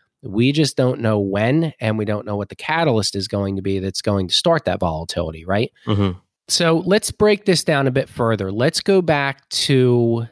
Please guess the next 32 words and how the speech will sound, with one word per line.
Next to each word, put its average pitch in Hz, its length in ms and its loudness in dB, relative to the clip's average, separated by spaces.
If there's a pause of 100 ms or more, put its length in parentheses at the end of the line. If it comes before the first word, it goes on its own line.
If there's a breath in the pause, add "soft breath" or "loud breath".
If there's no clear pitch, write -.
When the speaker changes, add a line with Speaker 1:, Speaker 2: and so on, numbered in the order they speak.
(160)
Speaker 1:
this 120 680 -2
sixty - 560 -2
forty 123 400 0
portfolio 104 760 0
that 92 140 -4
has 101 200 -4
a 104 60 -2
million 101 320 0
dollars 101 420 2
in 113 140 2
it, 113 100 -2
Jag. 117 480 0
Speaker 2:
Mm-hmm. 202 260 2
Speaker 1:
And 127 140 0
let's 160 240 0
say 170 340 2
now 127 380 0
you're 113 240 0
retired, 98 920 -4 (240)
okay? 101 440 -2 (520 soft breath)
And 123 220 0
you're 123 140 2
drawing 151 600 0
out 120 380 0
roughly 110 540 -2
four 113 340 0
percent 104 720 -2
of 104 240 -4
your 98 120 0
portfolio 139 760 2
each 101 240 0
year 98 220 0